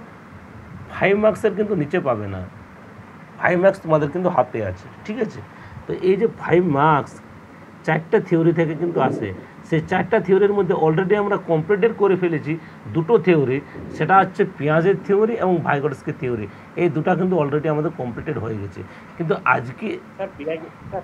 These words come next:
Speaker 2: পেঁয়াজের থিওরিটা আর, মানে, চাই, যে চারটা স্তর আছে, ওইটা একটু সংক্ষেপে একবার বলে দিবেন, মানে, ওই, ওই ক্লাসটা পাইনি আর কি।
Speaker 1: ঠিক আছে, বলে দেওয়া হবে, ঠিক আছে। তা ঠিক আছে, ঠিক আছে, এখন আমাকে আগাতে দাও,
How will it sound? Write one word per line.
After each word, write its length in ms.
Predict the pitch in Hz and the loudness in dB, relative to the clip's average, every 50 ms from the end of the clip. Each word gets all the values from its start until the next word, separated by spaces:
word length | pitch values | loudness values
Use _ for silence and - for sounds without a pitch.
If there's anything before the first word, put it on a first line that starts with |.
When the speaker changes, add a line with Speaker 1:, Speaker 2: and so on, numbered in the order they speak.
| - 147 | -12 -10
Speaker 2:
পেঁয়াজের 300 | 147 156 165 165 175 165 - - | -10 -8 -8 -8 -10 -12 -12 -14
থিওরিটা 520 | - 147 151 160 160 156 170 165 160 147 131 | -12 -10 -10 -10 -10 -10 -10 -10 -8 -8 -8
আর, 100 | 127 135 139 135 135 | -10 -10 -12 -14 -14
মানে, 120 | 139 143 139 117 | -14 -14 -12 -12
চাই, 140 | 139 123 120 - - | -12 -12 -12 -14 -16
যে 60 | 147 - | -16 -14
চারটা 320 | 139 127 127 - - 156 135 | -14 -14 -14 -12 -12 -12 -12
স্তর 220 | 139 - 160 160 | -12 -12 -12 -12
আছে, 140 | 165 147 139 | -12 -12 -12
ওইটা 260 | 135 135 139 - 147 | -14 -14 -12 -12 -14
একটু 200 | 139 - - 147 - - | -14 -14 -16 -20 -20 -18
সংক্ষেপে 360 | 131 120 - - 139 135 143 | -18 -18 -18 -20 -16 -14 -14
একবার 200 | 139 131 131 139 131 113 | -12 -12 -12 -12 -12 -14
বলে 140 | 117 117 120 123 | -16 -18 -16 -16
দিবেন, 180 | 127 120 127 123 120 | -16 -14 -14 -14 -14
মানে, 140 | 117 120 123 | -16 -16 -14
ওই, 140 | 123 123 123 123 - - - - - - - | -14 -14 -14 -16 -18 -20 -20 -20 -20 -20 -20
ওই 60 | 185 - | -18 -14
ক্লাসটা 280 | - 139 139 - - 131 | -14 -14 -14 -14 -16 -14
পাইনি 240 | - 120 117 117 113 107 104 | -12 -12 -12 -12 -14 -16 -18
আর 60 | 101 | -18
কি। 460 | 101 - - - - - - - - - | -18 -20 -20 -20 -20 -20 -20 -20 -12 -8
Speaker 1:
ঠিক 140 | 131 127 | -4 -4
আছে, 180 | 131 120 101 104 95 92 | -4 -4 -4 -6 -8 -8
বলে 140 | 101 101 | -8 -8
দেওয়া 200 | 95 92 92 87 | -8 -8 -8 -10
হবে, 100 | 85 85 85 - - - - - - - - - - | -10 -12 -14 -16 -18 -20 -20 -20 -20 -20 -20 -18 -10
ঠিক 160 | - 123 113 | -8 -6 -6
আছে। 180 | 104 - - - - - - - - - - - - - | -6 -8 -12 -16 -20 -20 -18 -18 -18 -18 -18 -18 -8 -2
তা 140 | - 180 180 - - - - - - - - - - - | 0 0 0 0 -4 -10 -18 -18 -18 -18 -18 -18 -20 -8
ঠিক 160 | - - 175 202 | -6 0 2 2
আছে, 180 | 196 151 147 | 2 2 0
ঠিক 160 | - - 156 | -2 0 0
আছে, 120 | 160 147 151 | 2 2 2
এখন 160 | 143 175 170 | 2 2 2
আমাকে 220 | 170 175 180 180 | 4 4 4 2
আগাতে 340 | 175 139 131 135 160 160 175 | 2 2 4 4 4 4 4
দাও, 200 | 170 185 147 104 | 4 4 2 2